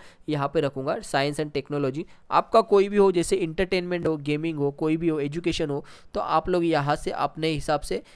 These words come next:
ले लेना। कोई भी आपने जिस तरीके से वीडियो बनाई है, अगर एंटरटेनमेंट है तो एंटरटेनमेंट पे आप लोग क्लिक करेंगे। दोस्तों मेरा यहाँ पर टेक्निकल है इसलिए मैंने science and technology यहाँ पर यूज़ किया हुआ है। अभी दोस्तों हम लोग क्या करेंगे, ये हमारा टैग लग चुका है, बैक चले जाएंगे और बैक जाने के बाद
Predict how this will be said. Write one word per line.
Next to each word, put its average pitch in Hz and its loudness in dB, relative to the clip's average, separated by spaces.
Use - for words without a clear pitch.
ले 170 0
लेना। 147 0
कोई 151 -2
भी 165 -2
आपने 156 -2
जिस 143 -8
तरीके 147 -4
से 156 -2
वीडियो 143 0
बनाई 135 0
है, 123 -2
अगर 131 -6
एंटरटेनमेंट 175 -4
है 156 -6
तो 147 -6
एंटरटेनमेंट 160 -4
पे 160 4
आप 143 0
लोग 175 0
क्लिक 196 0
करेंगे। 117 -2
दोस्तों 196 2
मेरा 170 2
यहाँ - 6
पर 185 2
टेक्निकल 190 0
है 165 2
इसलिए 156 -2
मैंने 147 -2
science 147 -2
and 165 -4
technology 151 -2
यहाँ 127 0
पर - 0
यूज़ 151 0
किया 127 -2
हुआ 113 -6
है। 107 -12
अभी 190 -2
दोस्तों 208 4
हम 196 0
लोग 196 2
क्या 175 6
करेंगे, 156 -2
ये 175 0
हमारा 165 2
टैग 160 4
लग 180 2
चुका 170 0
है, 135 2
बैक 151 2
चले 165 2
जाएंगे 131 2
और 131 -2
बैक 147 0
जाने 151 2
के 139 2
बाद 139 2